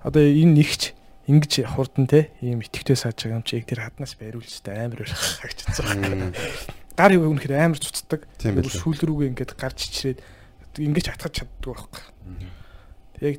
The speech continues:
Speaker 1: тэгэхэд би тэгж бодож исэн. За манай хөдөөнийхөө өхөр саадаг сайлчийн эгч нар манай л зүгээр бас л заагаад өгчүүл мундаг явах юм байна да гэд. Хөдөө орон нутгийн ер нь ихэнх залуусыг иймэрхүү экстрим спорт руу уг нь татаад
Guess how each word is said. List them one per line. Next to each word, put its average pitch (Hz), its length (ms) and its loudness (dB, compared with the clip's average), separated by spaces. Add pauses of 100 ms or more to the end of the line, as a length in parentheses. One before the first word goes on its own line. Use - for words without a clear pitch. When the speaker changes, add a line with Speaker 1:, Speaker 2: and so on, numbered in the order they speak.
Speaker 1:
тэгэхэд - 320 -10
би 139 100 -6
тэгж - 220 -10
бодож - 240 -16
исэн. - 240 -8
За 143 160 -2
манай 135 240 -2
хөдөөнийхөө 127 560 -6
өхөр 139 200 -10
саадаг 120 320 -10
сайлчийн 120 440 -12
эгч - 240 -14
нар 82 160 -8
манай 92 160 -6
л - 80 -10
зүгээр 113 320 -12
бас - 640 -18
л 123 80 -14
заагаад 123 400 -8
өгчүүл - 240 -12
мундаг 123 240 -6
явах 113 240 -8
юм 113 160 -10
байна 110 160 -12
да 123 140 -6 (180)
гэд. - 80 -16 (480)
Хөдөө 151 320 4
орон 165 160 4
нутгийн 147 400 0 (320)
ер 131 160 -4
нь 127 80 -6
ихэнх - 160 -8
залуусыг - 640 -8 (200)
иймэрхүү 131 440 -8
экстрим - 480 -6 (640)
спорт - 480 -8
руу 117 260 -8
уг 117 60 -10
нь 113 80 -14
татаад - 480 -6